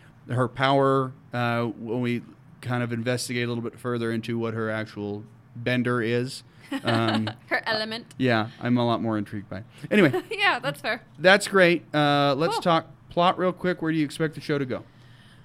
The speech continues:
Speaker 2: Um, so it seems, I'll start by saying there's a barrier around the school that keeps out the burned ones. It seems like their looming presence is becoming the issue since one hadn't been spotted for sixteen years. And then we have, you know, the dead shepherd, and then we have,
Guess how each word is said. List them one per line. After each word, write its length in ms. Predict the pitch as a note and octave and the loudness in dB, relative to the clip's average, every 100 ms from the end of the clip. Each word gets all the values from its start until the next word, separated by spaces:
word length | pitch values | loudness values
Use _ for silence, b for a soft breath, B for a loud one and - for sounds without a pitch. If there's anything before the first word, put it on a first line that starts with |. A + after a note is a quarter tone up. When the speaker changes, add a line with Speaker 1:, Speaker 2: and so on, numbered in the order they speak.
| - | -2
Speaker 2:
Um, 340 | D#4+ F#4 F#4 E4 | 4 6 4 2
so 540 | - D#4+ D#4+ E4+ E4 - | -2 2 4 2 -2 -2
it 260 | C#4 C#4 - | 0 0 -2
seems, 460 | - D#4 D#4+ D4+ - - - - | -8 -4 -4 -8 -16 -20 -20 -18
I'll 220 | - C4+ C4 | -8 -8 -8
start 340 | - C#4+ D4 | -4 -2 0
by 120 | D4 | -2
saying 240 | D4 B3+ C4 | -4 -6 -6
there's 180 | B3+ | -6
a 60 | A#3 | -6
barrier 600 | A3+ A3+ B3 C4 C4 B3+ | -2 2 2 4 4 4
around 180 | B3 A#3+ | 2 0
the 80 | A#3+ | -6
school 340 | - B3+ B3+ | -10 -8 -8
that 120 | G#3+ | -8
keeps 240 | - B3 B3 | -14 -10 -8
out 160 | A#3 | -8
the 60 | A3+ | -8
burned 320 | A3+ A#3 B3+ | -6 -6 -6
ones. 340 | C4 C#4 C#4 - | -8 -8 -8 -12
It 180 | G#3+ - | -14 -12
seems 400 | A#3+ A#3 A#3 A#3 | -12 -10 -10 -4
like 420 | A3 A3 A3 G3+ - F#3 F#3 | -2 -4 -6 -14 -18 -16 -6
their 540 | A3+ A#3+ A#3+ A#3+ A#3 | -2 0 -2 -2 -4
looming 480 | A3+ A3+ A#3+ B3 A#3 | -6 -8 -8 -8 -8
presence 560 | - G#3 A3 B3 B3+ A#3 | -4 -4 -4 -6 -12 -12
is 120 | G#3 | -14
becoming 420 | - A3+ G#3+ A3 | -10 -8 -8 -8
the 120 | G#3 | -8
issue 340 | G#3 - A#3+ B3 | -8 -8 -10 -10
since 260 | B3 G3 G3+ | -12 -16 -12
one 160 | G3+ | -12
hadn't 400 | G3+ G3 G3+ G#3+ | -2 -2 -2 -6
been 160 | G#3+ G#3 | -12 -12
spotted 500 | - A3 G3+ A3 G#3+ | -8 -2 -2 -2 -6
for 160 | - G#3 | -12 -14
sixteen 460 | - G#3+ - G3+ | -16 -14 -12 -10
years. 400 | G#3+ A3+ A#3 A#3 | -8 -8 -8 -10
And 100 | G3 | -10
then 160 | F#3+ F#3+ | -8 -8
we 100 | G3+ | -6
have, 360 | G3+ G3 G3 | -4 -4 -4
you 80 | G#3 | -8
know, 160 | G3 F#3 | -8 -8
the 100 | F#3 | -4
dead 280 | G#3 G#3 - | -4 -4 -4
shepherd, 560 | A3+ G#3+ G#3+ A3 A3 | -4 -4 -6 -6 -6
and 100 | G#3 | -8
then 140 | G3 G3 | -10 -12
we 100 | G3+ | -8
have, 400 | G3 G3 F#3+ | -4 -4 -6